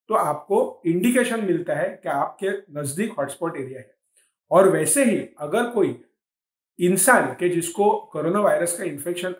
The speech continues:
लग गया है, वो अगर आपके करीब आ रहा होगा, तो भी इस ऐप द्वारा आपको सूचित किया जा सकता है। तो मैं समझता हूं कि अगर हम सब लोग खुद का अच्छी तरीके से ख्याल रखेंगे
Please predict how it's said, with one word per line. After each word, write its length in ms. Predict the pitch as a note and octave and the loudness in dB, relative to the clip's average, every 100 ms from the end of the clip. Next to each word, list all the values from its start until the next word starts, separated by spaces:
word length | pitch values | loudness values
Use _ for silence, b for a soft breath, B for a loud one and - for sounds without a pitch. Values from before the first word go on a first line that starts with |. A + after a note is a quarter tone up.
| C#3 | -4
लग 240 | D3 F#3 | -2 0
गया 260 | F3 C#3+ B2 | 2 0 -2
है, 220 | C#3+ - | -8 -14
वो 160 | C#3+ F3+ | -2 0
अगर 300 | E4 F3 G3+ | 0 -2 -2
आपके 300 | - - G#3+ | -2 -4 -4
करीब 420 | G#3 G3+ A3+ A#3+ | -4 2 4 6
आ 140 | F3 D3+ | 6 4
रहा 160 | C#3+ | -2
होगा, 280 | C3 B2 E3 - _ _ F3 | -6 -6 -8 -8 _ _ 4
तो 120 | G3+ | 4
भी 120 | A3 | 4
इस 320 | D3 F3 F3+ | 2 -4 -4
ऐप 160 | E3 D#3+ | -2 -2
द्वारा 420 | D3 C3 F3+ - _ _ | -2 -2 0 -2 _ _
आपको 580 | C3 - F3+ G3+ - _ | -12 -6 -2 -2 -2 _
सूचित 420 | - G#3 B3+ A#3+ - | -4 -2 0 0 2
किया 160 | E3+ | 2
जा 140 | C#3 B2+ | 2 -2
सकता 360 | - - _ | -10 -16 _
है। 120 | _ _ _ _ - | _ _ _ _ -2
तो 80 | E3+ | 2
मैं 160 | G3+ | 4
समझता 440 | A3 G3 F3 - D#3 | 4 0 -2 -4 -8
हूं 100 | F#3+ | -8
कि 340 | - _ - | -14 _ -4
अगर 280 | - F3+ A3+ | -2 0 0
हम 260 | E3+ G#3 | 0 0
सब 160 | G#3+ B3 | 0 0
लोग 500 | A#3+ D3+ C#3 - _ | 2 0 -2 -10 _
खुद 180 | E3+ - | -8 0
का 80 | G3+ | 0
अच्छी 260 | C#3+ - | 0 -2
तरीके 360 | A#3 G3+ G3 F3+ | -2 0 0 -4
से 120 | F3 | -6
ख्याल 280 | E3+ C#3 C#3+ | -6 -6 -4
रखेंगे 380 | C3+ C3+ C3 | -8 -12 -14